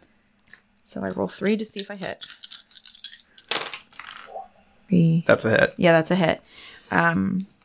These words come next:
Speaker 1: okay.
Speaker 2: So Satis, as it's charging in, Satis pulls her bow back and lets off one shot as its huge claws extend towards her.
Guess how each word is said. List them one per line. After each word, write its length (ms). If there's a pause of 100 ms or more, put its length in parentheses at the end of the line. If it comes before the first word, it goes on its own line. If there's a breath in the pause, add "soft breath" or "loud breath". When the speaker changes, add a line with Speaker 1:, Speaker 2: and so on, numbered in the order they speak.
(280)
Speaker 1:
okay. 320 (160)
Speaker 2:
So 140
Satis, 540 (240)
as 260
it's 260
charging 540
in, 200
Satis 380 (760)
pulls 360
her 120
bow 260
back 300
and 260
lets 260
off 240
one 480
shot 560
as 200
its 340 (280)
huge 320
claws 500
extend 680
towards 360
her. 300